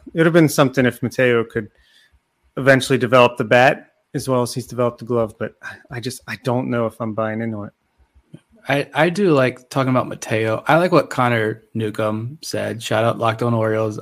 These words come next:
Speaker 2: I liked what he said at our live show. Um, you know, something about, like, you look at Ramon Urias. Is he a guy who, if you put on the bench,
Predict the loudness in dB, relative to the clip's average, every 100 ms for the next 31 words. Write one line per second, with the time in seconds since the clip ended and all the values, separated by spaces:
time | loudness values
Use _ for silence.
0 | 0 2 2 -2 -2 -2 0 -2 -2 -4
1 | -4 -2 0 0 0 0 -2 -4 -6 -4
2 | -6 -8 -18 -20 _ _ -6 -4 -4 -6
3 | -12 _ -6 0 2 4 2 2 4 4
4 | 2 -2 -4 0 2 4 2 2 2 2
5 | 0 0 0 -2 -6 -8 -2 -2 0 -2
6 | -2 0 -2 -4 -8 -6 -6 -6 -4 -2
7 | -2 -4 -8